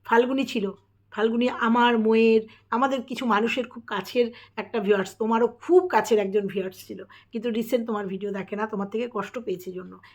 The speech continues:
কিন্তু কালকে ওই ফাল্গুনিকে কিন্তু তোমার কমেন্ট বক্সে দেখেছি, মানে, হ্যাঁ, তোমার কমেন্ট বক্সে কমেন্ট করতে দেখেছি। এগুলোকে ফিরিয়ে নিয়ে আসো, এরা খুব ভালো ক-, মানে, তোমার খুব ভালো ভিউয়ার্স।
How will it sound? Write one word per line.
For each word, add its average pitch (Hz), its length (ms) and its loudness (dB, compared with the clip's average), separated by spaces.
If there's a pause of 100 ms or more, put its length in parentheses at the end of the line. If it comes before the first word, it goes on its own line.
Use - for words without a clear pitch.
কিন্তু 247 160 -4
কালকে 285 380 6
ওই 349 100 8
ফাল্গুনিকে 311 500 6
কিন্তু 285 280 -2 (340)
তোমার 285 260 6
কমেন্ট 240 260 2
বক্সে 202 220 -6
দেখেছি, 190 320 -8
মানে, 202 240 -6 (260)
হ্যাঁ, 214 180 0
তোমার 254 220 2
কমেন্ট 254 280 0
বক্সে 247 220 -2
কমেন্ট 220 240 -4
করতে 208 240 -6
দেখেছি। 190 340 -8 (800)
এগুলোকে 269 400 0
ফিরিয়ে 226 340 2
নিয়ে 214 140 2
আসো, 202 180 -2
এরা 208 120 2
খুব 254 280 -12 (100)
ভালো 214 340 2
ক-, 214 260 -6 (300)
মানে, 208 200 -4
তোমার 220 400 0
খুব 277 280 -2
ভালো 202 320 4
ভিউয়ার্স। 226 400 2